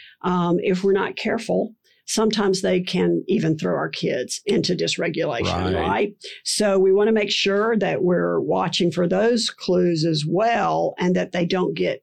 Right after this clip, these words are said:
Speaker 1: overstimulated, um, and depleted. And so, um,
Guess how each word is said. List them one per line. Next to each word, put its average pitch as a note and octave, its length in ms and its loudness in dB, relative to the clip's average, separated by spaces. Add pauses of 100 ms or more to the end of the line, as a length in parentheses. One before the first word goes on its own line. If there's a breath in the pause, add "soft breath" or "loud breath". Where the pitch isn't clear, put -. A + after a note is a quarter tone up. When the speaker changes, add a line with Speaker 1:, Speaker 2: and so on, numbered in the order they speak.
Speaker 1:
overstimulated, F3+ 1700 0 (420 loud breath)
um, E3+ 500 0
and F#3 180 2
depleted. E3+ 720 0
And F#3 320 2
so, F#3 800 0 (100)
um, E3+ 540 2